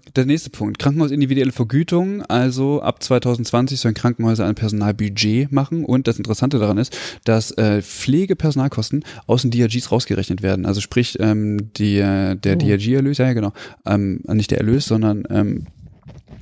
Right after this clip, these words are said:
Speaker 1: die Zahl, die hinter, hinter den D R Gs, äh, steht, die wird bereinigt, um die, äh, Pflegepersonalkosten. Ähm, genau. Und, äh, w-, dann wird Pflege aus dem Personalbudget sozusagen, ähm,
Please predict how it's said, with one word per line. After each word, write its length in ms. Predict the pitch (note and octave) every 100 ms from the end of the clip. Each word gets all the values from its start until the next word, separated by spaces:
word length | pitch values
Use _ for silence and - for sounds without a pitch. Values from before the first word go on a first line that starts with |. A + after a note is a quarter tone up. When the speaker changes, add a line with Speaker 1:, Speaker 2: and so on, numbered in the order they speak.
| - -
Speaker 1:
die 140 | -
Zahl, 200 | - A2
die 40 | A#2
hinter, 160 | A2+ G#2+ -
hinter 220 | A#2 A2+
den 180 | G#2+ G#2+
D 120 | A2
R 80 | G2
Gs, 380 | - D3+ - -
äh, 140 | A#2 -
steht, 560 | - - B2 - -
die 180 | A#2 A2+
wird 160 | A2+ -
bereinigt, 480 | - G#2+ C#3+ D3+
um 80 | B2
die, 80 | A2+ - G#2+
äh, 300 | G#2 G2+ - C3 -
Pflegepersonalkosten. 960 | - A2+ - G#2+ G#2+ B2+ C#3+ - F3 - - - _ _ _
Ähm, 560 | A#2 A#2 A2+ A2+ A2 A2+ -
genau. 320 | - G#2 G2+ G2+ -
Und, 280 | - G#2+ -
äh, 120 | - G#2
w-, 260 | G#2+ F#2
dann 240 | G2+ A2 A2+
wird 100 | G#2+
Pflege 320 | - A2+ A2+
aus 120 | F#2+
dem 80 | G2+
Personalbudget 600 | G#2 G2+ F#2+ G2 - -
sozusagen, 580 | - - - G2 F#2+ G2+ _ _ _ _ _
ähm, 540 | G#2+ G2+ F#2+ F#2+ G2